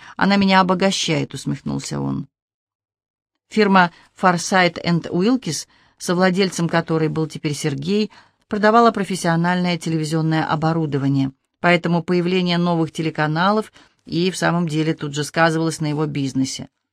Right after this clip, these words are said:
Телевизионщикам, естественно, нужна была техника, а конкурентов на восточноевропейском рынке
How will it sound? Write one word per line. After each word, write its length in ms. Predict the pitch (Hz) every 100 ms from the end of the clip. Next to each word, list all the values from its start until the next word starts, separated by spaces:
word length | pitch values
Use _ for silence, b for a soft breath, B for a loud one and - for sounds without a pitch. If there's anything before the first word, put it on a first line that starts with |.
| _ _
Телевизионщикам, 960 | - 226 220 208 247 247 - - 160 -
естественно, 760 | 180 196 - 208 180 - 151 151
нужна 320 | 151 151 147
была 240 | 147 147
техника, 600 | 147 214 208 214 - 196 B B B
а 160 | - 170
конкурентов 800 | 190 180 180 185 220 226 160 b b -
на 100 | 170
восточноевропейском 1040 | 180 180 180 180 170 175 170 175 - 170
рынке 440 | 170 180 151 147